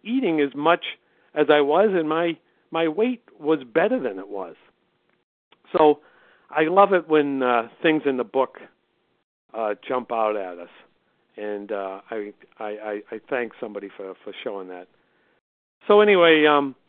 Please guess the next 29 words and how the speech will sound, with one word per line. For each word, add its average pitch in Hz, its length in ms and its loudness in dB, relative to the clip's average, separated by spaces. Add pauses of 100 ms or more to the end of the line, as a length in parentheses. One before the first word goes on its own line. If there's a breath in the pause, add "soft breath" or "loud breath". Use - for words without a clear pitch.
(720)
in 196 180 6
O 180 260 8
A, 156 360 4
losing 160 360 0
weight, 135 320 2
the 131 60 -6
weight 127 340 -2
starts 123 300 -4
going 110 200 -6
back 104 280 -10
on. 90 240 -16 (800)
And 202 140 0
I 220 100 2
had 214 120 6
heard 180 220 6
a 160 40 6
lot 151 220 6
of 147 120 2
things 143 360 2
about 120 380 0 (680)
binge 170 280 2 (100)
foods. 156 360 0
I 139 120 2
had 139 160 4
heard 196 300 2
a 156 40 2
lot 139 500 2
about 117 400 -4
the 104 60 -14